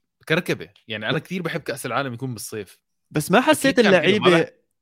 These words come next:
Speaker 2: ما حسيت اللعيبة
Speaker 1: أكيد.
Speaker 2: جاهزين أكتر؟ إنه يعني، خلص، تعرف إنهم دخلوا بالموسم،
Speaker 1: بالعكس، كل
Speaker 2: فهم ليفلهم
Speaker 1: هالإصابات.
Speaker 2: عالي. لا، بس اللعبوا، بس اللعبوا حسيتهم هيك،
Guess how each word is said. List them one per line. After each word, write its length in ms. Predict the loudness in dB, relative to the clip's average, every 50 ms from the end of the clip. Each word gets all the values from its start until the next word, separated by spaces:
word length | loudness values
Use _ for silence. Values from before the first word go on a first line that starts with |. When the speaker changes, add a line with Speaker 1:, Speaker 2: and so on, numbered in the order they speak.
| _ -2
Speaker 2:
ما 120 | -2 -2
حسيت 260 | 0 0 -2 -2 -2
اللعيبة 280 | 0 2 2 2 4 4
Speaker 1:
أكيد. 120 | 4 4
Speaker 2:
جاهزين 260 | 4 4 4 2 2 2
أكتر؟ 520 | 0 0 2 0 2 2 2 0 _ _ -4
إنه 160 | -2 0 2
يعني، 260 | 2 2 2 0 -2 -6 -10 -20 -20 _ _ _ _ _
خلص، 300 | 0 2 4 4 4 2
تعرف 220 | 2 2 2 2 2
إنهم 140 | 0 2 2
دخلوا 260 | 2 4 6 6 6
بالموسم، 560 | 6 6 4 4 2 2 2 0 -2 -2 0
Speaker 1:
بالعكس، 160 | 2 2 2
كل 60 | 4
Speaker 2:
فهم 80 | 4 4
ليفلهم 260 | 4 6 6 6 4
Speaker 1:
هالإصابات. 300 | 4 4 4 4 4 4
Speaker 2:
عالي. 400 | 4 2 0 -2 -6 -8 -10 -14 -20 -20 _ _ _ _ _ _ _ _ _ _ _ 2
لا، 120 | 4 4
بس 180 | 4 4 2 2
اللعبوا، 420 | 2 4 4 4 4 2 -4 -6 -4 -2
بس 140 | -2 0 0
اللعبوا 300 | 4 6 6 6 6 6
حسيتهم 460 | 4 2 0 0 0 2 4 4 4
هيك، 340 | 4 2 2 0 -2 -2